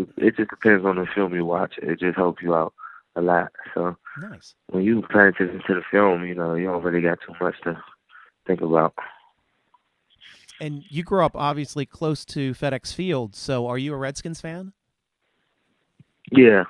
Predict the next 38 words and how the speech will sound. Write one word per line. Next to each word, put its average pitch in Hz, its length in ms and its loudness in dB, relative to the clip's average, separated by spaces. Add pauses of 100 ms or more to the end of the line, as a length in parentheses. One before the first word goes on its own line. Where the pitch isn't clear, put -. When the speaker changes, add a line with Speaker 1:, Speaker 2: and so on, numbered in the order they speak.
(140)
Speaker 1:
yeah, 95 320 0
I 104 60 4
was. 95 400 -2 (320)
Speaker 2:
Nice. 208 340 -12
Speaker 1:
Yeah. 107 120 8
<laughs> - 560 4
Speaker 2:
Nice, 254 240 -8
that's 151 160 -8
Speaker 1:
I 127 40 2
Speaker 2:
cool. 123 100 -4
Speaker 1:
was, 117 280 0
yeah. 110 220 -2
No, 104 200 -6
that 117 120 -2
was 131 120 -6
my 123 200 -8
first 123 240 -8
team, 127 300 -8 (100)
and 101 440 -6
the 95 60 -8 (100)
Steelers 107 280 4
was 98 100 -2 (260)
my 104 60 0
second. 95 160 -4 (100)
So 87 160 -4
it's 98 100 -4
actually, 95 360 2
it's, 90 140 -12
ob-, 92 200 0 (120)
it's - 100 -16
actually 92 420 -8
a - 60 -20
coincidence. 90 480 -8 (300)
Speaker 2:
Nice. 180 800 -8
Oh, 131 100 -16
that's 139 200 -14
Speaker 1:
Well, - 60 -6 (120)
Speaker 2:
great. 92 360 -2